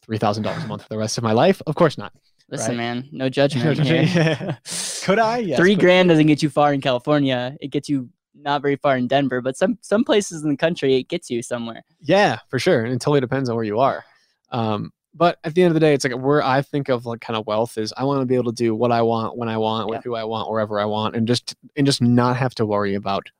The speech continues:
Speaker 1: money.
Speaker 2: Yep.
Speaker 1: And I know that I'm pretty realistic with money. Like, I'll never
Speaker 2: Yep.
Speaker 1: be the guy going out and buying, like, a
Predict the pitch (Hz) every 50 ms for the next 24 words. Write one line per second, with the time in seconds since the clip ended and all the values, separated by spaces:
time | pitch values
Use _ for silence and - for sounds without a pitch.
0 | _ _ _ 107 104 107 131 165 196 190 - _ 127 127 123 - _ _ _ _
1 | _ _ _ _ _ 135 127 123 123 - - - 151 175 180 175 170 160 147 131
2 | 107 127 127 131 127 123 120 117 - _ _ _ _ _ _ _ _ _ _ -
3 | 143 131 131 123 117 120 113 110 107 104 104 107 - - 151 147 - 151 147 -
4 | 147 139 139 143 147 131 113 107 95 95 - - - 117 120 127 127 123 117 117
5 | 120 120 117 107 113 107 107 107 107 107 101 104 104 104 104 - 120 110 107 107
6 | 107 107 107 107 104 104 95